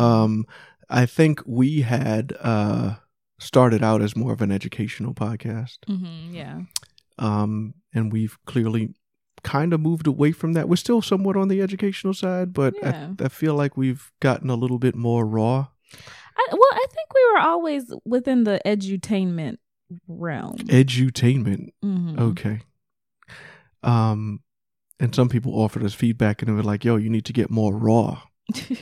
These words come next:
Speaker 1: And we got raw.
Speaker 2: Mm-hmm.
Speaker 1: Um, and, uh, this stopped being, I mean, we're both educators by trade, so it couldn't, you know, we
Speaker 2: Yeah.
Speaker 1: couldn't help it. Sometimes we still can't help it.
Speaker 2: Mm-hmm.
Speaker 1: Uh, but,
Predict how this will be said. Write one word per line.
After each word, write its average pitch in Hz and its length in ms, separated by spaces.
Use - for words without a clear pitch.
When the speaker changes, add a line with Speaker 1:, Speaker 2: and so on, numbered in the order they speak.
Speaker 1:
And - 120
we 117 80
got 117 280
raw. 113 460
Speaker 2:
Mm-hmm. 175 480
Speaker 1:
Um, 117 600
and, 110 600
uh, 113 280
this 113 140
stopped - 240
being, 113 320
I 143 40
mean, 147 120
we're 139 80
both 147 200
educators 113 520
by - 120
trade, - 400
so - 100
it - 120
couldn't, - 400
you 123 80
know, - 80
we 196 100
Speaker 2:
Yeah. 165 80
Speaker 1:
couldn't - 160
help 117 240
it. - 160
Sometimes 139 380
we 110 60
still - 220
can't - 220
help - 220
it. - 200
Speaker 2:
Mm-hmm. 160 420
Speaker 1:
Uh, - 400
but, - 280